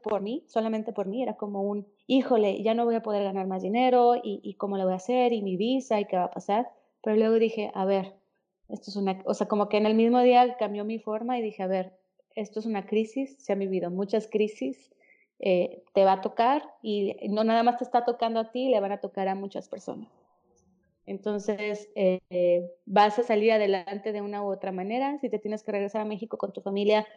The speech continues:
será una bendición por estar con ellos. Si te puedes quedar aquí y seguir aprendiendo, también va a estar bien. Eh, pero al final, si hay ta-, si han habido tantas crisis en el mundo,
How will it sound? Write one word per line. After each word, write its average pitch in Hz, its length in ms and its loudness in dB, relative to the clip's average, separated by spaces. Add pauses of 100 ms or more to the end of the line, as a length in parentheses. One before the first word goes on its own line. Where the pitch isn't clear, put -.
(200)
será 196 260 4
una 202 160 2
bendición 190 420 -2
por 190 100 -4
estar 190 280 -6
con 196 160 -6
ellos. 269 440 0
Si 226 100 -8
te 196 140 -8
puedes 202 320 -2
quedar 190 260 -2
aquí 208 520 -2
y 196 80 -4
seguir 185 320 0
aprendiendo, 185 560 0
también 175 320 -8
va 175 60 -14
a - 20 -16
estar 180 280 -4
bien. 254 400 2 (380)
Eh, 185 580 0 (140)
pero 214 160 6
al 214 80 6
final, 226 480 0
si 214 220 -2
hay 208 240 2
ta-, 247 200 2
si 233 100 -2
han 240 80 -2
habido 233 260 -2
tantas 302 440 0
crisis 277 360 -8
en 254 100 -8
el 220 140 -4
mundo, 214 440 -4